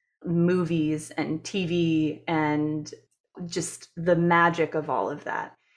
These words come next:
So when I left,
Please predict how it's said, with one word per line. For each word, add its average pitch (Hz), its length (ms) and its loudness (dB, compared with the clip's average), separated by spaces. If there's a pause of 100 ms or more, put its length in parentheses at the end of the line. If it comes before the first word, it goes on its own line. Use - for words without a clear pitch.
(220)
So 190 680 6
when 190 320 2
I 190 600 4 (800)
left, 190 600 0